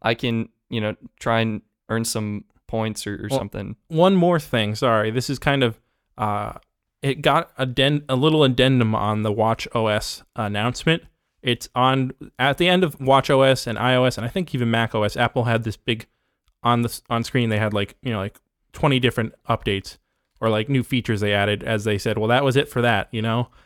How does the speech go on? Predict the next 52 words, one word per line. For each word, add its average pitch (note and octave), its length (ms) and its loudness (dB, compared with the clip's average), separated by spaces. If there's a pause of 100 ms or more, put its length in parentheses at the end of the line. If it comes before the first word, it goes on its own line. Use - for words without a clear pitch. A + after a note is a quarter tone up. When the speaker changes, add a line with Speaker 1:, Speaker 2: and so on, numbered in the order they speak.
(380)
Speaker 2:
And A#2+ 280 2
they B2+ 140 0
briefly E3+ 480 2
mentioned C3+ 440 4
it, G#2 140 -2
but A#2+ 100 2
I A#2+ 60 2
think G3 240 -4
it - 240 -6
deserves C#3 460 2
a - 80 -4
little C3+ 340 2
bit B2+ 260 0 (480)
bigger B2 280 4
note. G#2+ 400 0 (100)
Uh, G#2+ 220 0
the A2+ 100 -4
thing F3+ 280 0
that C3 100 4
I'm A#2 80 2
gonna A2+ 120 2
say D3 340 2
is A2+ 260 -4
they A#2 160 2
added C#3 320 0
the B2+ 60 0
ability B2 360 2
to A2 60 -2
have G#2 180 -4
Shazam B2+ 720 0
on A2 200 0
your G2+ 140 -4
wrist. - 440 -4 (720)
So - 140 -6
now D3+ 260 4
if C3 140 0
you're, B2 220 2
you C#3 140 -2
know, A#2 300 0 (120)
you D3 100 0
need C#3 180 2
it A#2+ 100 -2
with A#2+ 200 -4
Siri, E3 320 2
you A2+ 80 -2
can A2+ 120 -2
say, A#2+ 160 -2
"Hey, D3+ 100 0
Siri, D3 240 2
what's A2+ 220 -2
this B2 100 -4
song?" A#2+ 460 0